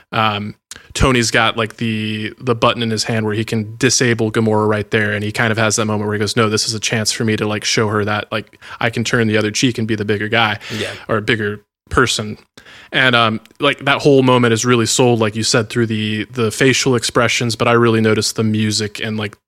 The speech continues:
Speaker 2: Mm.
Speaker 1: in, in that moment. And that sold it more so than what I believed about the characters having interacted, you know, at, at that point in time.
Speaker 2: Yeah.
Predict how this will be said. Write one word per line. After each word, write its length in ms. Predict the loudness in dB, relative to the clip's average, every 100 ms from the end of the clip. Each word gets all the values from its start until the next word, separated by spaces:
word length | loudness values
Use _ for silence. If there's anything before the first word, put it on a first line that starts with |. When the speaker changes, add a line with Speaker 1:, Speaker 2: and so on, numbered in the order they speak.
| _ -6
Speaker 2:
Mm. 340 | -4 -4 -6 -4
Speaker 1:
in, 140 | -4
in 180 | 0 2
that 160 | 2 2
moment. 360 | 0 0 -4
And 300 | -4 -6 -8 -14 -14 -14 -16 -20 -6 0
that 220 | 2 2
sold 320 | 2 4 4
it 80 | 4
more 220 | 4 4
so 240 | 4 2 4
than 160 | 4
what 120 | 4
I 120 | 2 2
believed 480 | 0 0 0 0
about 380 | 0 0 -2 -4 _ -6
the 100 | -6
characters 560 | -2 -2 -2 -4 -4
having 300 | -2 -2 -2
interacted, 640 | -4 -2 -2 -2 -6 -10 -8
you 80 | -6
know, 200 | -6 -8 -10 -12
at, 80 | -6
at 220 | -6 -4
that 180 | -6 -8
point 260 | -8 -10 -10
in 100 | -8
time. 400 | -8 -8 -10 -14 -20 -20 -20 _
Speaker 2:
Yeah. 300 | -2 0 0